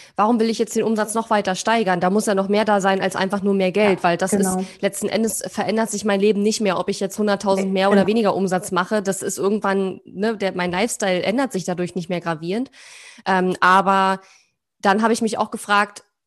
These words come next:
Speaker 1: "Warum will ich denn jetzt eine Million zum Beispiel Umsatz
Speaker 2: Ja.
Speaker 1: machen?" Und letzten Endes geht's nicht um diese Zahl, also ein bisschen vielleicht, aber es geht ja nicht um den Umsatz an sich, sondern es geht ja zum Beispiel um die Anzahl der Menschen, denen man geholfen hat, um den
Speaker 2: Genau.
Speaker 1: Impact, der dahinter steht, et cetera. Also das ist ja eigentlich die, die, die Geschichte.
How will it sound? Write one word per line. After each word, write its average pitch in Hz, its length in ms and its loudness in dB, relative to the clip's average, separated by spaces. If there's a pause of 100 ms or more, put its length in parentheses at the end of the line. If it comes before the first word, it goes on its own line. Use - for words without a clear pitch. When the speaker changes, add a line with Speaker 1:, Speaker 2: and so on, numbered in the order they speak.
(140)
Speaker 1:
"Warum 202 300 4
will 220 100 0
ich 240 120 -4
denn 220 120 0
jetzt - 380 -6
eine 208 80 0
Million 190 440 2
zum 190 120 -4
Beispiel 185 240 -2
Umsatz 190 380 -2
Speaker 2:
Ja. - 80 -4
Speaker 1:
machen?" 170 200 -6
Und 175 140 -6
letzten - 220 -4
Endes 269 280 -2
geht's 226 220 -4
nicht 214 140 -6
um 208 100 -2
diese 190 180 -8
Zahl, 220 440 -2
also 180 160 -4
ein 170 40 -4
bisschen 226 300 -4
vielleicht, 254 260 -8
aber 185 140 -4
es 196 100 -6
geht 220 200 -6
ja 208 80 -2
nicht 214 180 -4
um 202 80 -4
den 190 100 -4
Umsatz 220 320 -2
an 185 140 -4
sich, 214 160 -4
sondern 180 120 -4
es 175 100 -8
geht 202 180 -4
ja 190 140 -4
zum 196 160 -6
Beispiel 190 260 -6
um 190 140 -4
die 190 80 -4
Anzahl 196 320 -2
der 185 80 0
Menschen, 190 320 -2
denen 185 140 -2
man 185 120 -2
geholfen 190 380 -2
hat, 170 100 -4
um 180 100 -6
den 180 120 -2
Speaker 2:
Genau. 202 160 0
Speaker 1:
Impact, 196 180 -2
der 185 80 -2
dahinter 190 380 -4
steht, 175 180 -8
et 175 140 -10
cetera. 180 320 -6
Also 180 180 -6
das 175 240 -6
ist 170 100 -6
ja - 100 -4
eigentlich 170 280 -4
die, 175 300 -4 (500)
die, 185 160 -2
die 180 220 0
Geschichte. 175 520 2